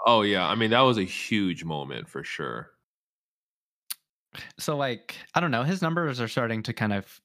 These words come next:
Speaker 2: uh, normalize and become more towards average, but, um, you know, if we think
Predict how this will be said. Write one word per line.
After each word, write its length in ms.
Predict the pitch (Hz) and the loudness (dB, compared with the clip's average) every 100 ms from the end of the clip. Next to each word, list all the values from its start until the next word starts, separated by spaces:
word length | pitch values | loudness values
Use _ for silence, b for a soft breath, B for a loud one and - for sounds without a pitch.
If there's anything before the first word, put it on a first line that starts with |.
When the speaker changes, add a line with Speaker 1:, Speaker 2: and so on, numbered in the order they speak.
| _ - | _ -12
Speaker 2:
uh, 260 | - - - - _ - | -10 -12 -16 -16 _ -2
normalize 880 | 113 107 104 101 98 95 95 95 - | 0 0 0 -2 -2 -2 -2 -4 -2
and 100 | 98 | -2
become 500 | 98 107 98 92 - B B B B B B _ | -2 -2 -2 -2 -6 B B B B B B _
more 880 | 123 139 160 147 131 123 120 113 110 b b _ _ _ _ _ _ _ _ _ _ _ _ - _ _ | -2 0 0 0 0 0 -2 -2 -6 b b _ _ _ _ _ _ _ _ _ _ _ _ -20 _ _
towards 340 | - 131 113 - - | -6 -4 -4 -4 0
average, 580 | 104 113 110 101 - - | 0 0 -2 -4 -6 -4
but, 360 | 98 95 - B B B B B _ | -2 -2 -6 B B B B B _
um, 560 | 101 104 98 90 87 - _ _ _ _ - _ _ _ _ _ _ _ B B - | -2 0 0 -2 -6 -8 _ _ _ _ -20 _ _ _ _ _ _ _ B B -2
you 80 | |
know, 200 | 170 180 | 0 0
if 160 | 190 - | -2 -2
we 80 | 170 | -2
think 260 | 214 196 | -2 -6